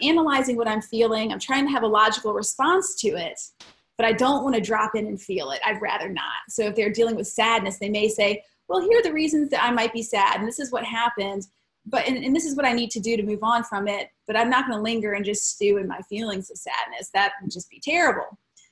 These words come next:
They like to analyze and stay in the, the,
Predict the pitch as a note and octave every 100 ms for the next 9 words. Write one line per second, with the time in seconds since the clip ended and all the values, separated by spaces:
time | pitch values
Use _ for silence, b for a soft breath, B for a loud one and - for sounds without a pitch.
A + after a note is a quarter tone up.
0 | b _ - A#3 C#4+ - A3+ G#3+ G#3+ G#3
1 | F#3+ G3+ F#3 G3+ - A3+ A#3 A3+ G#3+ G#3
2 | G3+ G3+ G3+ - _ B B B _ _
3 | _ - F#3+ G#3+ G3+ G3+ -